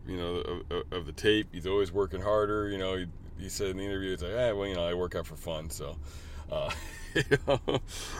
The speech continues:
I mean, like, that, that's what he is. He, he, he just lives it. He's, he's that dude. Um, you know, I, I also thought,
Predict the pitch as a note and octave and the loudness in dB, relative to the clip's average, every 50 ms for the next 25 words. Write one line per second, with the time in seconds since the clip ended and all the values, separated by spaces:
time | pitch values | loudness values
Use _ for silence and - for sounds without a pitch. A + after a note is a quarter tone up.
0 | - - A2 A#2+ A#2+ A#2+ A#2 A2+ A2 - - - - - - - - A2+ G#2+ G#2+ | 2 4 8 8 10 10 8 6 4 0 -4 -10 -10 -10 -10 -4 2 6 6 6
1 | F2+ - - - - - G2 G#2 - - A2 A2+ - - A#2+ A2+ G#2+ A#2 C#3 B2 | 4 2 -8 -8 -2 2 2 2 4 4 4 4 8 8 8 10 10 10 10 10
2 | E2 - - F#2+ G2+ G#2+ - G#2+ G#2+ A2 - G#2 G#2+ A2 G#2+ G#2 - F2+ G2+ A#2+ | 8 4 0 -2 -2 -2 -2 -2 -2 -2 0 2 0 0 0 0 2 4 6 4
3 | A2+ E2+ C#2+ C#2 E2 G2 G2+ G2 E2+ - - - F2+ G2 G2+ F#2+ G#2+ G#2+ G2 E2+ | 4 4 -2 -6 -4 -4 -4 -4 -4 -6 -6 -6 -6 -4 0 2 2 2 2 0
4 | G2 A2+ A2 C#2+ C2+ - - - - - - - - - - - - - F#2 F#2+ | -4 -4 -4 -6 -6 -8 -10 -10 -12 -10 -10 -10 -10 -10 -10 -8 -2 0 2 4
5 | F#2 F#2 F#2 F#2 F2 - - - - - - - - - - - B2 A#2+ B2+ B2 | 4 4 2 0 -4 -6 -10 -12 -12 -12 -12 -12 -12 -12 -8 -2 4 6 6 8
6 | A#2 A#2+ - - - A2 A2 A2+ C#3+ D3 C3 C3 A#2 - B2 A2 G#2+ G#2 G2+ | 8 6 2 2 2 2 4 4 4 4 4 2 2 6 8 8 8 8 6